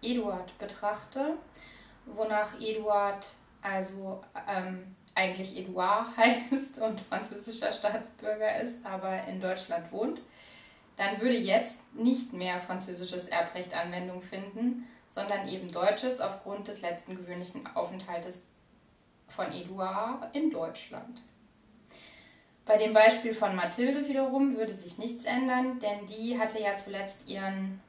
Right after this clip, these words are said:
gewöhnlichen Aufenthalt in Frankreich, auch wenn sie deutsche Staatsangehörige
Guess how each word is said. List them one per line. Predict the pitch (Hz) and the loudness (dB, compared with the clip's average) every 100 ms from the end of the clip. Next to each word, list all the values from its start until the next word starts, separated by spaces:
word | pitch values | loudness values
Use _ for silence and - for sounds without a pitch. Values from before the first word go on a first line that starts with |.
| - - - - - | -20 -20 -20 -20 -12
gewöhnlichen | 220 220 220 - - | -4 -2 -2 -2 -2
Aufenthalt | 190 190 190 180 | -2 -2 -6 -6
in | - | -8
Frankreich, | - 208 240 240 269 285 294 - - - - - | -6 -2 -2 0 0 0 -4 -14 -20 -20 -16 -4
auch | 208 | -2
wenn | 202 190 | 0 -2
sie | 190 | 0
deutsche | 170 170 185 | 2 2 2
Staatsangehörige | 190 - - - - 180 180 180 - - - 160 | -4 -2 -2 -2 -4 -4 -6 -4 -4 -4 -2 -2